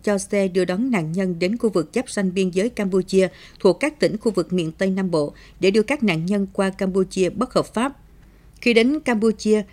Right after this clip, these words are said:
các đối tượng ép buộc nhân viên làm việc mà không trả lương. Công việc tại các công ty này chủ yếu là dụ dỗ người Việt Nam tham gia các trang web lừa đảo, tham gia các trang mạng đánh bạc hoặc lừa đảo, yêu cầu các nạn nhân ở Việt Nam chuyển tiền cho chúng. Những người không chịu thực hiện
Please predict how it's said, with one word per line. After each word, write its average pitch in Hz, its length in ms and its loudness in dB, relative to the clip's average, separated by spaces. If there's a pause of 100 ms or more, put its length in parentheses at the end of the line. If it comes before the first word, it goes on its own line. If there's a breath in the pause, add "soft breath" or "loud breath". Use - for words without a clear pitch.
(180 soft breath)
các 240 140 2
đối 285 120 4
tượng 170 340 2
ép 294 220 -2
buộc 202 220 0
nhân 220 180 0
viên 190 220 -2
làm 180 140 -2
việc 165 320 -2
mà 175 100 -4
không 196 220 -2
trả 190 180 -2
lương. 190 240 2 (380 soft breath)
Công 202 160 0
việc 185 180 0
tại 160 100 0
các 254 200 -4
công 208 160 -2
ty 208 140 0
này 175 280 -2
chủ 175 120 -2
yếu 185 140 0
là 254 200 0
dụ 156 240 2
dỗ 160 180 2
người 202 180 0
Việt 160 240 -4
Nam 185 280 -4
tham 185 240 -4
gia 180 180 -2
các 220 260 -8
trang 190 180 -4
web 233 320 -6
lừa 170 140 2
đảo, 160 260 -4 (340 loud breath)
tham 220 180 2
gia 202 220 0
các 240 360 -8
trang 208 240 -2
mạng 151 240 -4
đánh 220 240 -2
bạc 202 180 -2 (240 soft breath)
hoặc 175 240 0
lừa 175 140 4
đảo, 156 260 -2 (240 soft breath)
yêu 247 140 2
cầu 180 260 2
các 285 300 -4
nạn 165 280 0
nhân 208 180 -2
ở 190 80 -2
Việt 185 240 0
Nam 190 260 2
chuyển 185 340 2
tiền 160 220 2
cho 180 120 0
chúng. 214 300 2 (420 soft breath)
Những 226 140 2
người 226 140 4
không 247 160 0
chịu 190 200 2
thực 180 220 -2
hiện 165 200 2